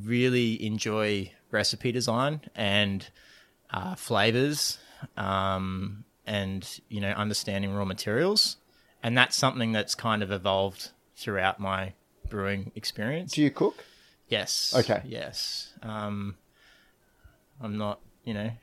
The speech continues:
Speaker 1: not the greatest. I mean, yeah, I, I, I like to cook and I like flavors and I, I like experimentation and, and trying something, not afraid to try something new. Um, so definitely, I think pretty quickly into my all grain kind of journey,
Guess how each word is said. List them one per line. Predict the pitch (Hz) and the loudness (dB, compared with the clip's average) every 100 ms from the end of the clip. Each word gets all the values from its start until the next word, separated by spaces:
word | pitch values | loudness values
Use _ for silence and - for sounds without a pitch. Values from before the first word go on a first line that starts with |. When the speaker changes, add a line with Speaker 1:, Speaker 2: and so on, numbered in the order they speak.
| _ | _
Speaker 1:
not | 120 110 | -6 -4
the | - | -4
greatest. | 117 113 147 160 - | 4 4 4 2 0
I | 180 | 2
mean, | 190 214 | 4 6
yeah, | 208 113 | 6 6
I, | 135 | 6
I, | 143 147 | 6 4
I | 104 | 4
like | 139 127 | 6 6
to | - | 4
cook | - 110 95 | -4 -4 -2
and | 120 117 | 2 4
I | |
like | 123 120 | 6 6
flavors | - 107 104 101 98 | 4 0 2 0 -2
and | 98 | 0
I, | 98 | 0
I | 107 | 2
like | 104 101 | 2 0
experimentation | 101 - 98 92 92 90 98 92 90 | -4 -2 -2 -2 -4 -4 -4 -6 -6
and, | 87 87 - | -8 -10 -8
and | 92 92 | -8 -6
trying | - 98 95 | -2 0 0
something, | - 120 | -2 -2
not | - - | -2 -6
afraid | 98 - 90 90 | -12 -10 -10 -10
to | - | -8
try | 92 | -6
something | 87 90 90 | -6 -8 -8
new. | 87 92 90 127 - - - - _ _ | -6 -6 -4 -6 -8 -20 -20 -20 _ _
Um, | 90 90 90 87 95 - | -6 -4 -4 -6 -10 -10
so | - 143 | 4 6
definitely, | 123 131 151 143 135 123 | 6 4 4 2 2 2
I | 110 | 0
think | - 113 104 - | 0 -2 -2 -10
pretty | - 131 113 | -4 -2 -2
quickly | - 120 - 110 107 101 - - - _ - | -4 -6 -2 0 0 -4 -12 -20 -20 _ -4
into | 135 117 | -4 0
my | 113 | 2
all | 110 120 120 | 4 4 4
grain | 120 110 107 104 | 4 4 4 0
kind | - 107 | 0 0
of | 101 | 0
journey, | 113 107 110 113 104 101 | 0 2 4 2 2 -2